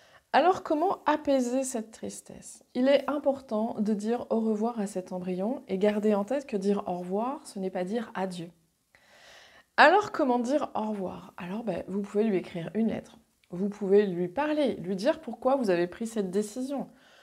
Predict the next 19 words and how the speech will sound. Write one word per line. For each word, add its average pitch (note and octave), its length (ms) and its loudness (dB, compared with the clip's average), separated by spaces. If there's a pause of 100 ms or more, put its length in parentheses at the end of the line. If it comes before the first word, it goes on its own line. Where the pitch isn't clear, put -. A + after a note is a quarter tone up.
(140)
ce - 100 -16
que B3+ 100 2
vous B3 200 2
avez A#3+ 340 6
ressenti, C4 800 0
ce C4 100 -8
que A3 120 -6
vous G#3+ 260 -4
ressentiez A3+ 560 -2
à A3 100 2
ce G#3+ 120 -6
moment-là, A3 460 -4 (200)
ce - 100 -20
que D4 100 -2
vous E4 200 2
avez B3 220 4
sur G#3+ 240 -4
le G#3 100 2
cœur. G#3+ 380 -8